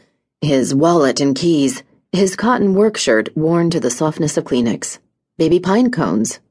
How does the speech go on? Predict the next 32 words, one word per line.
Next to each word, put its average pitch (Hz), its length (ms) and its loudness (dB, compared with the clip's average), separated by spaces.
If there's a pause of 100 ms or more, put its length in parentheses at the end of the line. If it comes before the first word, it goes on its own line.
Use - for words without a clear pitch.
his 131 320 -4 (160)
daughter's 123 340 -2
drawings, 131 540 0 (580)
the 165 140 0
comb 147 320 0
for 127 140 -2
my 120 180 0
hair, 156 540 -2 (420)
a 117 100 -4
fork. 156 560 -2 (800)
I 185 140 0
talk 220 420 -2
almost 160 380 0
nonstop 165 720 0 (340)
about 226 240 4
anything, 156 580 2 (560)
just 208 280 0
so 190 160 2
that 170 160 0
the 170 80 -2
language 165 560 0
might 170 240 0
stir 135 340 -2
him, 131 340 -4 (560)
just 262 280 2
so 240 100 0
that 165 200 0
something, 160 720 -4 (100)
a 139 80 -2
word, 147 600 2
an 135 140 0
image, 170 460 0